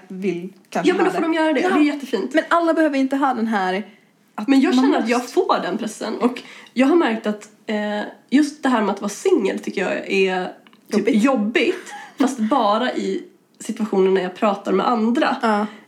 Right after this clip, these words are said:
Speaker 2: eh, som dejtar. För att om jag bara sköter mitt, eh, och fokuserar som jag gjort nu, liksom,
Speaker 1: Mm.
Speaker 2: jag sitter i fucking karantän och gör musik, då är det som att det är mitt minsta bekymmer. Men jag känner att typ,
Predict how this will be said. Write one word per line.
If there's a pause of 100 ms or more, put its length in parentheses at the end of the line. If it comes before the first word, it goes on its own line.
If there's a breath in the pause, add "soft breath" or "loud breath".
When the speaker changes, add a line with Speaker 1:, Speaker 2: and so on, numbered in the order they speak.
Speaker 2:
eh,
som
dejtar. (460 loud breath)
För
att
om
jag
bara
sköter
mitt, (200)
eh, (140)
och
fokuserar
som
jag
gjort
nu, (140)
liksom,
Speaker 1:
Mm.
Speaker 2:
jag
sitter
i
fucking
karantän
och
gör
musik, (280 loud breath)
då
är
det
som
att
det
är
mitt
minsta
bekymmer.
Men
jag
känner
att
typ,